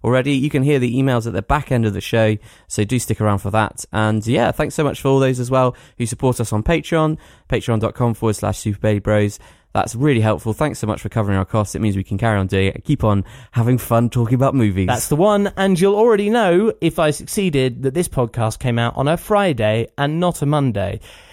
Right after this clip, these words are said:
Speaker 2: Uh, and that is <laughs> something we also have been talking about for ages behind the scenes.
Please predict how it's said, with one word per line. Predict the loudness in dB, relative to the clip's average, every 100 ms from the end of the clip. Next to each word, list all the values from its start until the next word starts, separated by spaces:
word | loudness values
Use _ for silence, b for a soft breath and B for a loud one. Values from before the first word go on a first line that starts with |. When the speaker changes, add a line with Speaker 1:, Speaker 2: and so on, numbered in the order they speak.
| B -2
Speaker 2:
Uh, | 2 2 2
and | 2 2
that | 2
is | 2 2
<laughs> | 2
something | 4 4 2 2
we | 4 4
also | 4 2
have | 0
been | 0
talking | 0 0
about | 0 -2
for | 0
ages | 2 2 2 0
behind | 0 0 0
the | -2
scenes. | 0 2 4 2 0